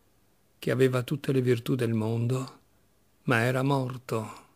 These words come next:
E che povere e indegne creature saremmo noi uomini, se non riuscissimo a trarre, come il violinista che passa l'archetto sulle corde,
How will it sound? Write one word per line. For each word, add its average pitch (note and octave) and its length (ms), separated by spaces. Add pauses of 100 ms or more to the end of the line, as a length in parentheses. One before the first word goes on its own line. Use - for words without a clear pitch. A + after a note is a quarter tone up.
(800)
E - 260
che E3+ 160
povere C#3 520
e D#3+ 80
indegne E3+ 440
creature E3 560
saremmo E3 460
noi F3 260
uomini, B2 760 (440)
se - 180
non C3+ 220
riuscissimo C#3+ 760
a C3+ 60
trarre, B2 800 (480)
come D#3 280
il D3 120
violinista C#3 720
che C3+ 140
passa C3 320
l'archetto C3 640
sulle B2+ 300
corde, A#2+ 680